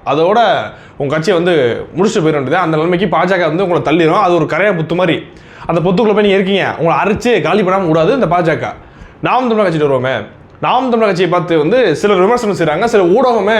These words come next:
விமர்சனமாக பதிவு பண்றாங்க. என்னன்னா, டெபாசிட் கூட வாங்கல, வெறும் பத்தாயிரம் ஓட்டு வாங்கியிருக்காங்க அப்படின்னு சொல்லி விமர்சனம் பண்றாங்க. சரி, டெபாசிட் வாங்கலையா? சரி, அஹ், வாக்குகள் என்ன வாங்கியிருக்காங்கிறத முதல்ல சொல்லிக்கிறோம், அது சொன்னா உங்களுக்கு எளிமையா புரியும். திராவிட முன்னேற்ற கழகம் அன்னியூர் சிவா வந்து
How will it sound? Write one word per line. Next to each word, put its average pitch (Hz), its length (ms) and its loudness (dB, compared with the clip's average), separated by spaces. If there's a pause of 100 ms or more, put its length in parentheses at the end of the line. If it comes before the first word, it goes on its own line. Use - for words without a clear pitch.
(360)
விமர்சனமாக 185 600 0
பதிவு 165 240 0
பண்றாங்க. 127 280 -2
என்னன்னா, 160 240 0 (500)
டெபாசிட் 190 480 0
கூட 196 180 0
வாங்கல, 156 300 0 (640)
வெறும் 208 200 2
பத்தாயிரம் 233 440 0
ஓட்டு 214 200 2
வாங்கியிருக்காங்க 156 400 -2 (160)
அப்படின்னு 139 200 -2
சொல்லி 180 240 2
விமர்சனம் 160 380 -2
பண்றாங்க. 113 320 -4 (640)
சரி, 180 160 0
டெபாசிட் 190 360 0
வாங்கலையா? 165 320 0
சரி, 156 240 -2 (120)
அஹ், 139 480 0
வாக்குகள் 190 380 0
என்ன 156 160 0
வாங்கியிருக்காங்கிறத 147 440 0
முதல்ல 143 160 -2
சொல்லிக்கிறோம், 151 440 0 (120)
அது 151 100 0
சொன்னா 170 200 -2
உங்களுக்கு 147 260 0
எளிமையா 143 200 0
புரியும். 139 360 -2 (1160)
திராவிட 226 360 0
முன்னேற்ற 214 260 0
கழகம் 156 300 0 (100)
அன்னியூர் 196 340 2
சிவா 202 180 2
வந்து 170 560 0